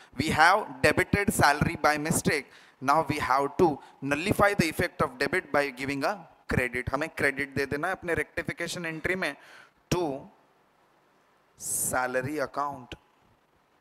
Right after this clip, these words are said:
This will make your job very, very easy। यहाँ पे देखिए करेक्ट एंट्री को रॉन्ग एंट्री से भी कंपेयर किया, दोनों फैक्टर्स मिल गए and the job was extremely easy for us to do।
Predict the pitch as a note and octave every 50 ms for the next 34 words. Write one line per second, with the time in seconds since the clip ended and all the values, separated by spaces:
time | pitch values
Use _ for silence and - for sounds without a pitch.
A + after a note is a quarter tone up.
0 | _ _ _ _ _ _ - _ _ _ _ - - - - - D3+ C#3+ C#3 C#3+
1 | D3 D3+ - - D#3 D3+ C#3+ B2 - C#3 C#3+ D3+ D#3 - - - - C#3 C3 C3+
2 | D#3 C3 A#2+ - C3 C#3 D#3 E3+ E3 D#3+ E3 D#3 C#3+ E3+ F3 D3 C#3+ - - -
3 | - - _ C#3 C#3+ D3 D3+ D3+ D#3+ D3+ D#3 E3 D#3+ - F3+ F3 C#3+ C#3 - -
4 | - - _ _ - D#3+ D#3+ F#3 F#3+ - - F3+ E3 E3+ E3 - F3 F3+ E3 F3
5 | E3+ C#3+ C#3 D3+ D#3+ E3+ E3+ D#3+ D#3+ D3+ - E3+ D#3+ D3+ D#3+ - D#3+ - - D3
6 | C#3+ C3+ E3 E3 D#3+ - - E3+ D#3 C3+ B2+ - - - _ _ - C#3+ D3+ F3
7 | F#3+ G3+ G3 E3+ F3 E3 D3+ D3 - D#3 D3+ C#3+ D3+ E3 E3+ E3 D3 C#3+ C3 C3
8 | - - - - _ _ _ - D3 E3 E3 D#3 D3+ C#3 B2 C#3+ C#3 D3 C#3 C3+
9 | C#3 C#3+ C3 C3 C3 - - - - - - E3+ E3+ E3+ D#3+ C#3+ B2+ B2 A#2+ A#2
10 | C3 A#2+ B2+ A#2+ A#2 A#2 A#2 - - - A#2 A2+ A2